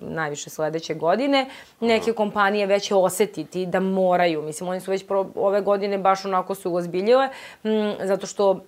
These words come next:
Speaker 1: dolazi neka obaveza, možda će je malo odložiti, to se uvek dešava, ove, kada se približi rok,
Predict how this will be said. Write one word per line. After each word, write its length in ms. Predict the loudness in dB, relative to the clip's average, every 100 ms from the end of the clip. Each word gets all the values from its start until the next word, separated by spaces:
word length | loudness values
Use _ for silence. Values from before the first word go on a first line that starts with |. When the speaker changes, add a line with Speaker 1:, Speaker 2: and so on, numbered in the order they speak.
| _
Speaker 1:
dolazi 520 | 2 4 6 4 2 -4
neka 280 | -4 2
obaveza, 460 | 2 4 4 4 2
možda 460 | 0 0 0 0 -2
će 220 | -2 -6
je 60 |
malo 300 | -4 -4 -2
odložiti, 640 | -2 -2 -2 -2 -2 -4 -6
to 140 | -6
se 140 | -4 -2
uvek 200 | -2 -2
dešava, 440 | -6 0 0 0 -4 -20 -20 -10
ove, 500 | 0 6 6 6 4
kada 240 | 2 -2 -2
se 140 | -4
približi 520 | -2 -2 0 -2 0
rok, 280 | 2 2 0